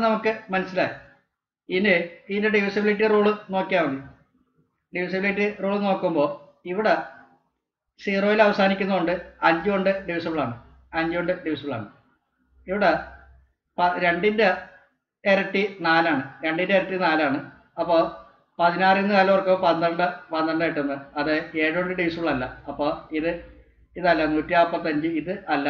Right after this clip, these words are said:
ആൻസർ, നൂറ്റിനാപ്പത്തഞ്ച് അല്ല, നൂറ്റിനാപ്പത്തഞ്ച് അല്ല എന്ന് മനസ്സിലായി.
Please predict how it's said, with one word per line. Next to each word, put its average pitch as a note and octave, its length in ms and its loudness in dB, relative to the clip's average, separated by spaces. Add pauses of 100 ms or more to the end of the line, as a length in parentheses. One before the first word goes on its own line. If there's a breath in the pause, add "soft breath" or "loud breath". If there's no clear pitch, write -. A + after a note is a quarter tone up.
ആൻസർ, A#2+ 260 -6 (220)
നൂറ്റിനാപ്പത്തഞ്ച് D3+ 760 -4
അല്ല, A2+ 120 -6 (1080)
നൂറ്റിനാപ്പത്തഞ്ച് D#3 1120 -4 (160)
അല്ല C3+ 160 0 (140)
എന്ന് C#3+ 140 -8
മനസ്സിലായി. A2 380 -10